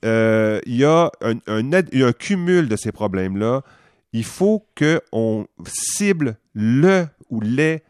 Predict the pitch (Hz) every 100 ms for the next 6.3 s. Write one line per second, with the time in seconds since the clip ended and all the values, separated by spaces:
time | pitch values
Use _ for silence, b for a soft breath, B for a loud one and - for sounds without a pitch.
0 | _ _ _ _ - - - 151 - 131
1 | 113 - 131 143 131 - 107 101 139 147
2 | - 87 117 110 120 135 _ - 127 -
3 | 95 _ _ b b b b b _ -
4 | 143 - - - 120 120 120 120 117 -
5 | 127 143 131 160 151 110 139 123 - 160
6 | 117 - 87